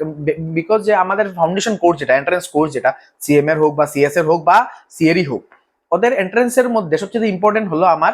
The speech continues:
এন্ট্রান্সের, আহ, সাবজেক্টগুলো। সাবজেক্টগুলো হলো যে বিজনেস ম্যাথমেটিক্স আছে, যেটা জেনারেল অ্যাপটিটিউড, then বিজনেস ল আছে, ইকোনমিক্স আছে, then অ্যাকাউন্টেন্সি রিলেটেড আছে। তো এইগুলো সাবজেক্ট জেনারেল সাধারণত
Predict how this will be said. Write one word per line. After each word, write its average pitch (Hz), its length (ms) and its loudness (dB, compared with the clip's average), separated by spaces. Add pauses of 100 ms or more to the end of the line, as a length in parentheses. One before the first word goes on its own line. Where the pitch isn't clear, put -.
(300)
এন্ট্রান্সের, 214 640 0
আহ, 135 1500 -2
সাবজেক্টগুলো। 156 540 0 (200)
সাবজেক্টগুলো 220 520 2
হলো 226 380 0 (120)
যে 165 120 0
বিজনেস 175 440 0
ম্যাথমেটিক্স 147 460 -2
আছে, 139 320 -2 (140)
যেটা 143 260 2 (140)
জেনারেল 147 240 0
অ্যাপটিটিউড, 139 420 0 (420)
then 147 300 0
বিজনেস 156 420 0
ল 156 140 6
আছে, 143 460 0 (100)
ইকোনমিক্স 175 580 0
আছে, 165 320 2 (360)
then 160 220 2
অ্যাকাউন্টেন্সি 175 540 0
রিলেটেড 127 340 -2
আছে। 104 220 -8
তো - 140 -8
এইগুলো 226 220 0
সাবজেক্ট 202 360 0
জেনারেল 175 340 0
সাধারণত 185 540 0